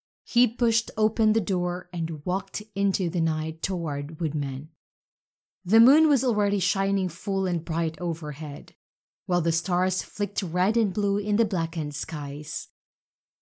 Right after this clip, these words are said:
As Poison Berry got closer to Woodman, he halted. He felt unsure of himself. In the stillness, he thought he heard the old Axie sniffing. This made him stop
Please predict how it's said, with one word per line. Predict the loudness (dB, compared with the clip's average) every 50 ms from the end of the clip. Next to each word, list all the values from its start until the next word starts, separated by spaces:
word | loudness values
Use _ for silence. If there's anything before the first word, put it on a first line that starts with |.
| _ _ _ -6
As | -4 -4 -4 -2
Poison | 0 2 2 4 4 4 4 4 2 2 2
Berry | 2 2 2 2 0 0
got | -2 -4 -6 -8 -8
closer | -6 -2 0 0 0 0 0 0 0 -2
to | -2 -2 -4
Woodman, | -2 0 0 0 2 2 0 0 -2 -4 -6 -8 _ _ _ _ _ _ _ _
he | -8 -2 -2 0
halted. | 0 0 -2 -2 -4 -6 -6 -8 -8 -8 -10 -14 _ _ _ _ _ _ _ _ _ _ _ _ -8
He | 0 4 6 6 6
felt | 6 4 4 4 4 2
unsure | 0 0 0 0 0 0 0 2 2 4 4
of | 2 2
himself. | 0 0 0 0 0 0 0 0 -2 -4 -6 -8 -8 -10 -10 _ _ _ _ _ _ _ _ _ _ _ _ _ _ _ _ _ _
In | -2 2 2 2
the | 4
stillness, | 4 2 2 2 2 0 2 2 2 2 2 2 2 2 0 0 -4 -6 _ _ _ _ _ _ _ _ _ _ -8
he | 0 2 4 4 4
thought | 4 0 -2 -2 0 -2 -2 -4 -4 -4
he | -2 -2 -2
heard | -2 -4 -4 -4 -4 -2 -2
the | -2 -2 0
old | 0 -2 -2 -4 -6
Axie | -8 -6 -6 -4 -2 0 0 0 0 0
sniffing. | 0 0 0 0 0 0 -2 -4 -6 -10 -8 -8 -10 -12 _ _ _ _ _ _ _ _ _ _ _ _ _ _ -16
This | -8 -2 0 2 4 4 4 4
made | 2 2 4 4
him | 4 4 4
stop | 2 0 -2 -4 -6 -6 -6 -8 _